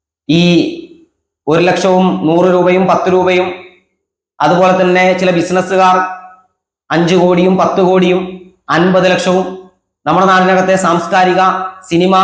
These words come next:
മേഖലകളിലൊക്കെ പ്രവർത്തിച്ചുകൊണ്ടിരിക്കുന്ന ആളുകൾ പത്ത്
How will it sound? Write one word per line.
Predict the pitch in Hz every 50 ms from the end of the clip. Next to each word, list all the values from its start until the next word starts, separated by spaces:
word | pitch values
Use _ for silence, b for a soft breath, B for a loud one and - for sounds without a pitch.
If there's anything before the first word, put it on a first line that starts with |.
| 185 -
മേഖലകളിലൊക്കെ | 165 165 175 175 185 185 180 185 175 180 - 185
പ്രവർത്തിച്ചുകൊണ്ടിരിക്കുന്ന | - 160 165 170 175 - - - 190 185 185 185 180 180 180 185 180
ആളുകൾ | 175 180 180 180 185 185 190 185 - - - _ _ - 160
പത്ത് | 156 160 - 202